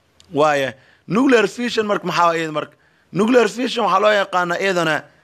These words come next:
kala jabka buud ay kala jabayso. Nuclear fission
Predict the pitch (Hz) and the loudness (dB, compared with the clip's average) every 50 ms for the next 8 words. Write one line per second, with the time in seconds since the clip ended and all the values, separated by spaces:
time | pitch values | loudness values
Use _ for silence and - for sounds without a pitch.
0 | _ _ _ - 180 185 185 180 156 156 233 262 220 226 - - 196 175 180 220 | _ _ _ 0 2 2 2 0 0 0 0 0 0 -2 -4 -6 -6 -6 -4 -6
1 | 226 202 185 180 175 160 - 170 165 156 151 160 165 143 156 147 131 - - 156 | -4 0 0 0 0 0 0 0 0 0 0 0 -2 -2 0 -2 -2 -4 -4 -4
2 | 175 190 180 190 175 151 - - 208 233 240 - - 196 190 196 185 | -4 -2 2 2 0 0 0 -2 -2 -2 -2 0 0 0 0 0 -4